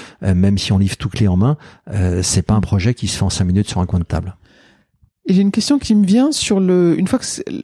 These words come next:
Speaker 2: la personne est reconnue comme travailleur handicapé et
Speaker 1: Mhm.
Speaker 2: qu'il faut donc aménager le poste à son handicap, le
Speaker 1: Mhm.
Speaker 2: poste, sa mission, et cetera.
Speaker 1: Mhm.
Speaker 2: Ce coût-là,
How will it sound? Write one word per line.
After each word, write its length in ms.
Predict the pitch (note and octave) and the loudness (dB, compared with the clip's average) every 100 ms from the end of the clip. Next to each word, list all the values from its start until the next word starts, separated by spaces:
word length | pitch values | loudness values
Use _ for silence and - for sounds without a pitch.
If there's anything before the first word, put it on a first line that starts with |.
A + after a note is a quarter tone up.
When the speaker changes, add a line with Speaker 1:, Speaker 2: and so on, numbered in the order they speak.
| - - | -8 -4
Speaker 2:
la 140 | E3+ | -2
personne 340 | F3+ - G3+ | -2 -2 -2
est 60 | D#3+ | 0
reconnue 720 | C#3 F3+ G3 F#3 F3 F#3 F#3+ | 0 0 2 0 2 2 0
comme 240 | - D3 D#3 | 0 -4 -4
travailleur 400 | E3 E3+ E3+ D#3 | -2 2 2 0
handicapé 580 | D3+ C#3+ C#3+ - F3+ | -4 -4 -6 -2 0
et 140 | F3 A#2 | 2 0
Speaker 1:
Mhm. 80 | G#2+ | 0
Speaker 2:
qu'il 140 | F#3 | 0
faut 100 | F3 | -2
donc 400 | E3 D#3 - - _ _ - | -2 -4 -8 -20 _ _ -2
aménager 840 | F3+ F3 F3 E3+ E3+ D#3 F3+ E3+ _ _ _ _ _ _ _ _ _ _ | 2 4 4 4 2 2 0 0 _ _ _ _ _ _ _ _ _ _
le 260 | D#3+ D#3+ E3+ | 0 0 0
poste 440 | - F3+ F3 - | 2 0 0 -6
à 40 | |
son 180 | D#3 D3+ | -6 -4
handicap, 600 | C#3+ C#3+ C#3+ - A#3 - | 0 0 0 0 -2 0
le 120 | - | 0
Speaker 1:
Mhm. 80 | - | 0
Speaker 2:
poste, 280 | G2+ E3+ F3+ | 2 0 0
sa 140 | - | -4
mission, 580 | C3+ C#3 - - D#3+ D#3+ | -2 -2 -2 0 2 2
et 60 | C3 | -2
cetera. 340 | - D3+ C3+ | -4 -2 0
Speaker 1:
Mhm. 100 | D#3+ - - - - - - _ _ _ _ _ _ - | -2 -6 -18 -20 -20 -20 -20 _ _ _ _ _ _ -14
Speaker 2:
Ce 200 | - - | -6 -4
coût-là, 600 | - - G3+ F3+ F3+ E4 | -4 -2 0 2 2 0